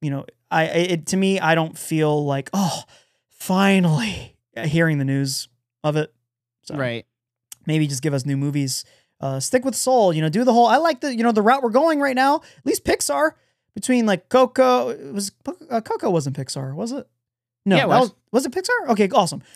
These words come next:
Speaker 2: Coco
Speaker 1: Pixar's
Speaker 2: was
Speaker 1: knocking it out of the
Speaker 2: Pixar.
Speaker 1: park then. Fine. Coco, Soul, let's keep that up. You know, Raya and the Last Dragon. Perfect. Let's go.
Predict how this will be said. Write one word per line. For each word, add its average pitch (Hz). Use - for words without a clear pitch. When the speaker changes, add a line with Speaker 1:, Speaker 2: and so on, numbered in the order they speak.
Speaker 2:
Coco 208
Speaker 1:
Pixar's 311
Speaker 2:
was 165
Speaker 1:
knocking 220
it 208
out 190
of -
the 190
Speaker 2:
Pixar. 165
Speaker 1:
park 165
then. 139
Fine. 151
Coco, 294
Soul, 285
let's 262
keep 240
that 180
up. -
You 165
know, 175
Raya 233
and 254
the 240
Last 247
Dragon. 151
Perfect. -
Let's 254
go. 185